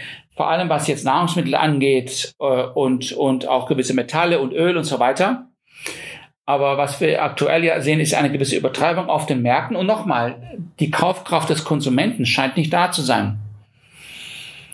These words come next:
Und dementsprechend wird die Konjunktur nachlassen und dann werden vor allem die konjunktursensitiven Rohstoffpreise auch absolut zurückgehen.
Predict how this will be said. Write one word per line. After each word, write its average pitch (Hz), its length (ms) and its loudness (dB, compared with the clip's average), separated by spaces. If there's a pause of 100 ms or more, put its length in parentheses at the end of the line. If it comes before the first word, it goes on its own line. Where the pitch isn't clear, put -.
(160)
Und 139 240 -2
dementsprechend 147 420 0
wird 147 120 2
die 135 60 0
Konjunktur 139 380 2
nachlassen 139 400 2
und 147 60 2
dann 131 160 2
werden 143 200 2
vor - 120 0
allem 151 100 2
die 147 100 0
konjunktursensitiven 147 960 2 (880)
Rohstoffpreise 135 680 2
auch 127 220 -2
absolut 147 640 0
zurückgehen. 127 880 0